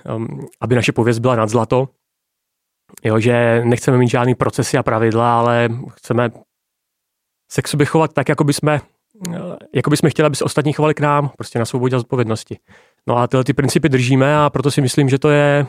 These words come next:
že nám to jde a je to, a je to radost. Prostě děláme to v kruhu dneska už sto třiceti osmi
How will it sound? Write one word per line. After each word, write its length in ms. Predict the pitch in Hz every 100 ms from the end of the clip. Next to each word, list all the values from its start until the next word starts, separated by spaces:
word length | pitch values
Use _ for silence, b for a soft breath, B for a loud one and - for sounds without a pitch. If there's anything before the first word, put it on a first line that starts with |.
| -
že 320 | 147 147 131
nám 140 | 147 147
to 100 | 160
jde 120 | 151
a 100 | 160
je 60 | 151
to, 280 | 160 - - 143 - _ _ _ _ _ _
a 60 | 135
je 60 |
to 100 | 147
radost. 320 | 151 110 -
Prostě 300 | _ - -
děláme 280 | 110 113 120
to 80 | 131
v 80 | - _ _
kruhu 340 | 127 120 127 - b b b -
dneska 240 | 117 -
už 100 | 127
sto 120 | -
třiceti 400 | 120 - - -
osmi 360 | 123 - 135